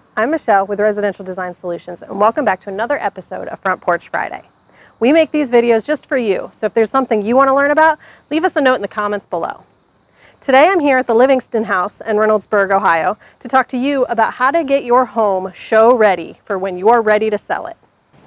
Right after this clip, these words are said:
You only get one chance to make a good first impression, so mow your lawn, rake your leaves, pull any weeds you have, or even shovel snow if it's the middle of winter. Hang that wreath on your front door because you don't want them to drive away before they even go inside.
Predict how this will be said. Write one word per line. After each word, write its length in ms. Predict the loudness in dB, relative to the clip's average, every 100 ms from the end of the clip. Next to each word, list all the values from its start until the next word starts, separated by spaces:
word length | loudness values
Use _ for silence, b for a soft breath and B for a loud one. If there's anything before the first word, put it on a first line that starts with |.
| _ _
You 100 | -2
only 220 | 0 0 0
get 180 | -2
one 240 | -2 -4 -4
chance 320 | -4 -6 -6
to 80 | -8
make 160 | -8
a 80 | -8
good 240 | -6 -6 -4
first 300 | -8 -8 -10
impression, 580 | -6 -6 -6 -14 -20 -20
so 220 | -10 -4
mow 160 | 0 2
your 240 | 0 0
lawn, 360 | 0 0 -2 -6 _ _ -6
rake 240 | -4 -4
your 80 | -2
leaves, 500 | -2 -2 -4 -6 -16 _ _
pull 200 | -2 0
any 160 | 0 0
weeds 300 | -2 -4 -6
you 80 | -4
have, 340 | 0 0 -2 -6
or 140 | -6 -4
even 220 | -2 -4
shovel 360 | -2 -2 -2
snow 340 | -6 -4 -4 -4
if 140 | -6
it's 100 | _
the 120 | -12
middle 220 | -8 -6 -6
of 120 | -8
winter. 240 | -12 -14 -20 _ b b b b -4
Hang 220 | -2 0
that 160 | 0 0
wreath 240 | -2 -2
on 80 | -2
your 100 | -4
front 280 | -2 -4 0
door 180 | -2 -2
because 320 | -6 -10 -6
you 100 | 0
don't 180 | 0 0
want 200 | -4 -4
them 140 | -10
to 100 | -10
drive 300 | -4 -2 -2
away 260 | -2 -2 -4
before 300 | -6 -6 -6
they 80 |
even 260 | -8 -10 -8
go 140 | -8
inside. 440 | -8 -8 -10 -10